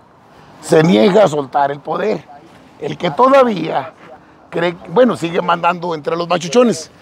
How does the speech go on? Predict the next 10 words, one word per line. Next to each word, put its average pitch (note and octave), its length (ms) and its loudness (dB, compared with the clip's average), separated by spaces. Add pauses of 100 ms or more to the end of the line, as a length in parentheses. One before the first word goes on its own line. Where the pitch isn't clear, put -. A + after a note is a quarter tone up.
(420)
Carlos C4 480 2
Salinas A3+ 460 -6
de A#3 80 0
Gortari, G#3 500 0
la F3+ 100 -4
historia A#3 300 0
lo A3 120 2
rejus-, F#3 440 -6
lo F#3 160 -4
registra F#3 600 -2